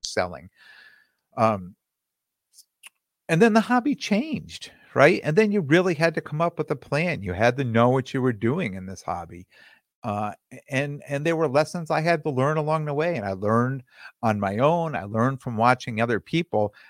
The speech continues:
But at the end of the day, I was able to put a business plan together, you know, for being a dealer and for my own P C, right? For, for the, the stuff that I, my own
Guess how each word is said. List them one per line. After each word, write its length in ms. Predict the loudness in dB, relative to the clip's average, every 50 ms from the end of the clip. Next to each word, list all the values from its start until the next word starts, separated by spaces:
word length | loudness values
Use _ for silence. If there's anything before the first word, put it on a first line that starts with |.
| _ -2
But 100 | 2 2
at 120 | 2 2
the 180 | 0 -6 -4 -2
end 180 | -2 -2 -2
of 60 | -2 0
the 80 | 0
day, 480 | 0 2 4 6 6 8 8 6 4 2
I 220 | 2 2 2 2
was 200 | 2 2 0 2
able 300 | 2 2 2 2 0 -2
to 400 | -2 0 0 2 2 2 0 -2 -4
put 160 | _ 0 0 0
a 40 |
business 400 | 0 2 0 0 0 0 -4 -8
plan 380 | -8 _ -4 -2 -2 -2 -2 -4
together, 560 | -6 -6 -2 0 0 2 2 0 0 -2 -2 _ _ _ _ _ _ _ _ _
you 100 | -4 -2
know, 320 | 2 2 2 2 2 -2 -4
for 600 | -12 -10 -2 2 6 8 8 8 6 6 2 -4 _ _ _ _ _ _ _ _ _ _
being 240 | -4 -2 -2 0 -2
a 60 | -2
dealer 480 | -2 -2 0 0 2 2 2 0 0 -4 _ _
and 540 | -6 -4 -2 0 0 0 0 0 -2 -6 -12 _ _ _ _ _ _ _ _ _ _ _ _ _ _
for 160 | _ -4 -2 0
my 160 | 2 2 2
own 260 | 2 0 0 0 -4
P 260 | -8 -6 -4 -4 -4
C, 440 | -4 -6 -6 -6 -6 -6 -6 -10 _ _ _ _ _ _ _ _ _ _ _ _ _ _ _ _ _
right? 300 | 0 2 2 2 2 -2
For, 300 | -4 -2 0 0 0 0
for 180 | -4 -6 -6 -6
the, 180 | -6 -8 -14 _ _ _
the 80 | -12 -12
stuff 300 | -8 -4 -4 -4 -4 -4
that 140 | -8 -10 -10 _
I, 220 | -2 0 0 0
my 340 | 0 -2 -4 -2 -2 -2 -2 -2
own 320 | -2 0 0 0 0 -4